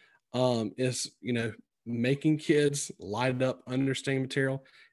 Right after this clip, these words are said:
and building those relationships. Um,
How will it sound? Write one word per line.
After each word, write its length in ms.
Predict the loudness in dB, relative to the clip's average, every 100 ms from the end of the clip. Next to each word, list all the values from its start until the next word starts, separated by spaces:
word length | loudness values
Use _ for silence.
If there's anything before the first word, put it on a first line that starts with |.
| -8
and 140 | -4 0
building 260 | 2 4
those 160 | 2 0
relationships. 880 | -2 -2 -4 -6 -4 -4 -6 -16 -16 _ -20 -20 -20 -14 -2
Um, 400 | -2 0 -4